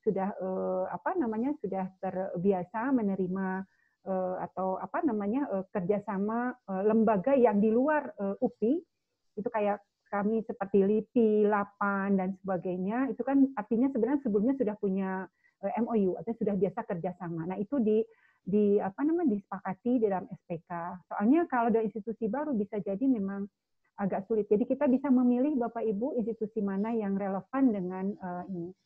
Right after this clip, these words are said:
Pun ada pertanyaan di dalam, eh, grup bahwa ketika, eh, kita memilih, eh, mahasiswa memilih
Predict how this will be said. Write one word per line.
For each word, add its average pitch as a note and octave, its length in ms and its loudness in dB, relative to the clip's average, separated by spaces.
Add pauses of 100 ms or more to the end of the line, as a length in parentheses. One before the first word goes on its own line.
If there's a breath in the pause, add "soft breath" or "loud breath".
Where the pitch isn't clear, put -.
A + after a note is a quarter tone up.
(200)
Pun C#4+ 160 2
ada D4+ 240 2
pertanyaan B3+ 640 0
di B3 80 4
dalam, G3+ 400 0
eh, F#3+ 480 -6
grup F3 400 -4
bahwa G3 360 -2 (1160)
ketika, B3+ 800 4
eh, A#3 280 2
kita D4 280 2
memilih, B3 640 4
eh, A3 320 -2
mahasiswa A3 440 0
memilih A#3+ 560 2